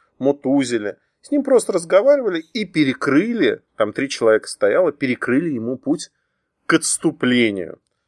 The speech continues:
В какой-то момент, и вызвали полицию. В какой-то момент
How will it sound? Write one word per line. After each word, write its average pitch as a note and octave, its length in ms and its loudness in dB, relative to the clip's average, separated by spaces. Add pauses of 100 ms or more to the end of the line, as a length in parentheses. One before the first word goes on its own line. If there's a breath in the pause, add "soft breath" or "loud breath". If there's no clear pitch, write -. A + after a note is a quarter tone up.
(140)
В - 80 -20
какой-то B3+ 340 0
момент, F3+ 300 2
и G3+ 80 2
вызвали A#3+ 360 0
полицию. A#2 460 -2
В - 20 -20
какой-то C4 360 -4
момент C#3 400 0